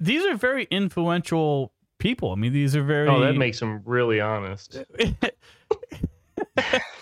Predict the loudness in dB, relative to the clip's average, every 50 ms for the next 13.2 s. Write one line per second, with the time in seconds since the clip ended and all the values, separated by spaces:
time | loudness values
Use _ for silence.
0 | -20 -16 _ -2 0 2 2 2 2 2 2 2 4 4 4 4 4 4 2 0
1 | -2 0 0 0 2 2 0 0 2 2 2 2 2 0 0 0 0 -2 -2 -2
2 | 0 0 0 0 0 0 0 2 2 2 2 2 0 0 0 0 0 0 0 0
3 | 0 -2 -4 -4 _ -2 0 0 2 0 0 0 2 2 2 2 2 2 0 2
4 | 2 2 2 2 0 -2 -2 -2 0 2 2 2 2 2 2 2 2 0 -2 -2
5 | -2 -2 -2 -2 -2 -6 -12 _ _ -20 -20 -14 -6 -2 0 0 0 0 -2 0
6 | 0 0 2 0 0 0 0 2 2 0 0 -2 -2 -2 0 0 2 2 2 2
7 | 2 0 0 0 0 0 0 0 -2 -4 -10 -10 -4 0 0 0 0 0 0 0
8 | 2 2 0 0 0 -2 0 0 2 2 2 2 2 2 2 2 2 0 -2 _
9 | _ _ -20 -20 _ _ _ _ _ _ -14 -8 -8 -8 -6 -2 -2 -2 -2 0
10 | -2 0 0 2 2 2 2 2 2 2 0 0 0 0 0 2 2 4 4 4
11 | 4 4 4 4 4 4 2 0 -2 -2 -2 0 0 2 2 2 2 2 0 -2
12 | -2 -2 0 0 2 2 0 0 -2 -4 -2 -2 0 0 0 -2 -4 -6 -4 -4
13 | -2 -2 -4 -6